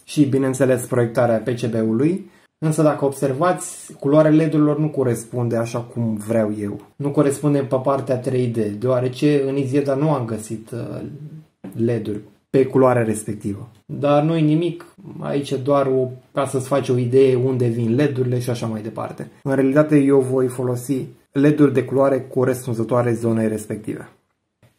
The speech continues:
Vom începe cu acei conectori U S B C. O să punem flux obligatoriu.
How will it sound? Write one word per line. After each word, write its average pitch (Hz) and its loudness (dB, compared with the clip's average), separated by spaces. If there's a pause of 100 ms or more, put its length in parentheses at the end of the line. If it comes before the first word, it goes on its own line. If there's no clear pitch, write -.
(120)
Vom 139 2
începe 143 4 (280)
cu - -4
acei 127 0
conectori 131 0
U 123 0
S 120 -2
B 113 -2
C. 143 2 (260)
O 123 -4
să 123 -6
punem 127 -2
flux 139 -2 (420)
obligatoriu. 127 -2